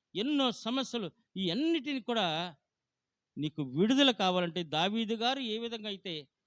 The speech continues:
ఆయన కాపరిగా ప్రభువుని ఎంచుకున్నారు,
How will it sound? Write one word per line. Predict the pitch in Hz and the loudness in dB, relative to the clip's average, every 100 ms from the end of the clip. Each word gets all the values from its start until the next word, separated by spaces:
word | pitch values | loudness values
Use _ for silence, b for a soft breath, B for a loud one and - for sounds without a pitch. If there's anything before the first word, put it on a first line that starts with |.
| _ - | _ -2
ఆయన | 175 196 190 | 0 0 -2
కాపరిగా | - 262 269 285 247 254 220 151 - _ _ | -2 -2 0 -2 0 0 -2 -6 -20 _ _
ప్రభువుని | 170 202 269 247 170 _ _ - | -8 -4 -2 -2 -4 _ _ -2
ఎంచుకున్నారు, | 214 262 - 285 208 156 147 | -2 -2 -6 -4 -2 -4 -8